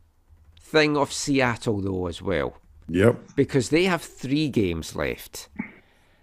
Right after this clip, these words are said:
Speaker 1: And you look at those three games, and normally I would fancy them to beat Cincinnati at home, but Cincinnati's found a little bit of form.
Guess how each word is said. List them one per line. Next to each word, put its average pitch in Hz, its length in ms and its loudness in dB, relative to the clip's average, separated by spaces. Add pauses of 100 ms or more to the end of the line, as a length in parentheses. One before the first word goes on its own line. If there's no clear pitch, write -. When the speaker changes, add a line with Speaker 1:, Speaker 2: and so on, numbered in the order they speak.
(120)
Speaker 1:
And 120 760 2 (100)
you 127 280 2
look 156 260 2
at 117 100 2
those 127 280 2
three 110 220 -2
games, 90 720 -2 (360)
and 127 160 2
normally 196 680 6 (520)
I 147 120 8
would 151 120 4
fancy 127 380 2
them 123 120 0
to 104 60 -6
beat 127 200 -2
Cincinnati 110 680 -2
at 82 120 0
home, 117 400 4
but - 120 -4
Cincinnati's 190 640 -4
found 139 260 0
a 120 60 4
little 104 200 2
bit 110 140 0
of - 80 -10
form. 98 400 -2